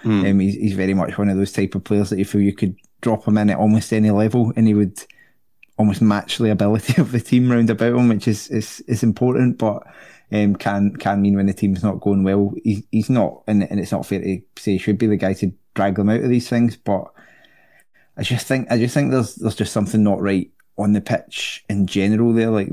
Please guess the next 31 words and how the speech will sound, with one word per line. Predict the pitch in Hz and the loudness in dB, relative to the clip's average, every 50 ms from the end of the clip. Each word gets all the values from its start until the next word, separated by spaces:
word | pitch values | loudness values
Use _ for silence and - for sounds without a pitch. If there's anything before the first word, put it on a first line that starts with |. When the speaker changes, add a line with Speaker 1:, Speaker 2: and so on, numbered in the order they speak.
| - - | -6 -4
Speaker 2:
like | - 104 98 | -2 -2 0
nothing | 101 107 107 95 - - 113 113 113 | 0 0 0 -2 -2 0 0 0 0
seems | - 117 113 104 - | 0 0 -2 0 0
to | 107 | -2
be | 95 101 | -2 -2
quite | - - 104 98 90 | -2 -2 -2 -2 -2
working, | 92 92 95 - - - 104 101 | -2 -4 -4 -4 -2 0 2 2
and, | 98 95 92 - | 2 2 0 0
and | 101 101 95 | 0 0 0
I | 90 | 0
mean, | 87 92 92 87 82 | 0 0 0 -2 -2
it's | - | -4
summed | - 98 90 90 80 - | -4 -2 -2 -2 -2 -2
up | 76 - | -4 -2
by | - 98 95 | -2 -2 0
McGregor, | 90 87 85 95 95 98 - 104 98 | 0 0 0 0 -2 0 0 -2 -4
'cause | - - 104 - | -4 -6 -4 -4
it's, | 104 87 - - - - - | -4 -6 -6 -10 -14 -12 -10
it's | 90 85 85 - | -10 -10 -10 -10
schoolboy | - - - - - 107 113 120 - 131 123 120 | -14 -18 -8 -2 0 2 2 2 0 0 0 -2
stuff. | - - 123 117 - - | -2 -2 -4 -4 -2 -4
It's, | - - - | -8 -4 -4
like, | 101 98 - - | -4 -4 -4 -6
two | - - 117 113 110 104 | -6 -2 0 2 2 2
really, | 95 92 90 95 92 98 98 92 92 | 2 0 0 0 0 0 0 0 0
really, | 90 90 92 92 95 95 90 | 0 0 0 0 0 -2 -2
really | 87 92 92 95 101 98 | -2 0 0 0 0 0
bad | - 78 85 104 98 113 | 0 0 -2 0 0 0
errors. | 110 107 110 113 104 104 | 0 0 0 0 0 -2
It's | - - - | -4 -2 0
not, | 113 113 113 107 - - - - | 2 2 2 2 0 -4 -8 -18